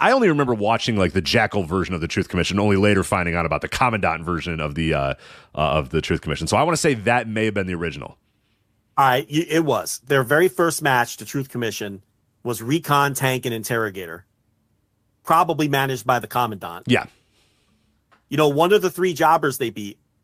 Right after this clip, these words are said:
Speaker 2: on that Shotgun Saturday Night was Terry Richards,
Speaker 1: Oh,
Speaker 2: which
Speaker 1: Rhino.
Speaker 2: of course is.
Speaker 1: Yeah, Rhino.
Speaker 2: Yep. So that's interesting. Then they're fleshing out the act in Memphis, like you said. There's only one listed match. I'm sure there were more.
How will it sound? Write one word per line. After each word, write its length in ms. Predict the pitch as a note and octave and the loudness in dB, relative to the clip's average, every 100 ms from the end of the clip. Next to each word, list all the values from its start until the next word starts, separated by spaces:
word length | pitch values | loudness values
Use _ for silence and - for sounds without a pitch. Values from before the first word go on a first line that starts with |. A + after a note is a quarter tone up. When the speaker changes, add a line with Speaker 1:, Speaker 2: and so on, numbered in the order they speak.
| _ | _
Speaker 2:
on 140 | B2+ A#2 | -4 -2
that 160 | A2+ | -4
Shotgun 340 | - B2 D3 B2 | -2 -2 -2 -4
Saturday 360 | C#3 B2 A2+ | 0 0 0
Night 280 | A#2+ A#2+ G#2 _ _ _ | -2 -4 -8 _ _ _
was 400 | A#2+ A#2 A2 G2+ | -2 -2 -2 -6
Terry 300 | - C3+ B2+ | -2 0 0
Richards, 400 | E3+ G3 A2 D2+ | 0 -2 -6 0
Speaker 1:
Oh, 80 | G#3+ | 0
Speaker 2:
which 140 | G#3 G3+ | 0 -4
Speaker 1:
Rhino. 180 | B2+ C#4 | -2 0
Speaker 2:
of 40 | |
course 220 | C4 - - | -2 -4 -10
is. 280 | G#2+ - | -10 -6
Speaker 1:
Yeah, 140 | - A#2 | -4 -4
Rhino. 320 | G2+ A2 D2 - _ - | -2 -2 -4 -10 _ -16
Speaker 2:
Yep. 140 | - - _ _ _ _ | -14 -14 _ _ _ _
So 480 | - C3 A#2+ A2+ - _ _ _ _ | -2 2 2 0 -6 _ _ _ _
that's 240 | - B2+ C3 | 0 0 0
interesting. 440 | A2+ - - F#2+ G2 | -8 -10 -10 -10 0
Then 420 | D3 F3 F#3 F#3+ G3+ | 2 2 2 -2 -4
they're 240 | C#3+ C#3 | -2 -2
fleshing 400 | - D3+ D3 D#3 | 0 -2 0 -2
out 160 | D3 C#3 | -2 -2
the 140 | C#3 | -2
act 340 | C3+ C3 - - | 0 0 -2 -6
in 160 | C3+ | -6
Memphis, 560 | B2 A2 G#2 A#2 - - _ _ | -4 -6 -8 -8 -8 -10 _ _
like 220 | A2+ - | -12 -8
you 60 | A#2+ | -8
said. 360 | - G#2 F#2 _ _ _ _ _ _ _ _ _ _ _ _ | -6 -8 -10 _ _ _ _ _ _ _ _ _ _ _ _
There's 160 | A#2+ C#3 | -6 -2
only 200 | E3 E3+ | 2 2
one 460 | C3+ D3 D3 C#3 A2+ | 2 2 2 0 0
listed 400 | C3+ - D3 C3+ | 0 0 -4 -2
match. 260 | C3+ C3+ | -2 -2
I'm 100 | B2 | -4
sure 240 | A2+ B2+ A2+ | -4 -4 -4
there 100 | G2+ | -6
were 100 | F#2 | -10
more. 260 | D#2 D#2 | -16 -20